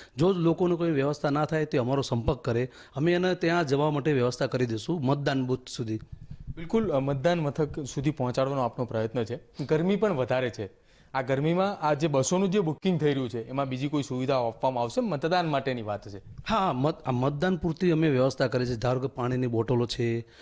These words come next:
Speaker 1: જે બાળકો હોય, તે બાળકો માટે પણ અમે વ્યવસ્થા કરી છે અલગ અલગ,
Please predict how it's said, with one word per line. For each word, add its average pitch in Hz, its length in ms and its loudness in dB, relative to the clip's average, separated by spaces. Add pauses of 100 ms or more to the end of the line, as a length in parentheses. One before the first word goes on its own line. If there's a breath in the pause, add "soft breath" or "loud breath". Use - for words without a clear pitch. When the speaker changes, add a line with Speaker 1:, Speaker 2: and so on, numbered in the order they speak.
(180 loud breath)
Speaker 1:
જે 123 160 2
બાળકો 123 440 2
હોય, 123 300 2
તે 135 180 -6
બાળકો 123 320 2
માટે 131 220 2
પણ 127 100 2
અમે 127 220 2
વ્યવસ્થા 120 380 2
કરી 120 220 0
છે 120 100 -2
અલગ 113 160 0
અલગ, 113 260 -2